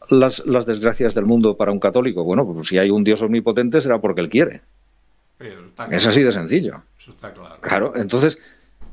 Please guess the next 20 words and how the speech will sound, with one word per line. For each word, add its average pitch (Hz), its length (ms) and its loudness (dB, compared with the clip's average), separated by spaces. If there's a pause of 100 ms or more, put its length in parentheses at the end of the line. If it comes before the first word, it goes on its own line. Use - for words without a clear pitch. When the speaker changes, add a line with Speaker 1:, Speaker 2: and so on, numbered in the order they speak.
(140)
Speaker 1:
pero 113 260 0
eso 175 240 2
es 185 80 -2
una 175 200 0
contradicción, 143 840 0
cuando 98 240 0
la 95 80 4
ves 135 180 0
desde 151 240 0
arriba 156 260 0
es 156 100 -4
una 170 120 -2
contradicción, 101 680 -2
pero, 95 340 2 (380)
pero 104 220 2
no 135 160 0
puedes 156 320 2
llevarlo 135 500 2
al 123 100 2
nivel, 117 320 2